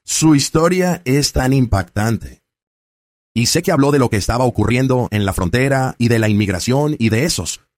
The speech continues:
valores importantes, pero la narración de César es fascinante. Como Dan te dirá lo mismo, la persona más interesante de Libra es César Grijalas.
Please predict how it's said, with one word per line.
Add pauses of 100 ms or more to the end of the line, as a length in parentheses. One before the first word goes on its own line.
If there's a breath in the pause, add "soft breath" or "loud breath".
valores
importantes, (180)
pero
la
narración
de
César
es
fascinante. (140)
Como
Dan
te
dirá
lo
mismo, (300)
la
persona
más
interesante
de
Libra
es
César
Grijalas.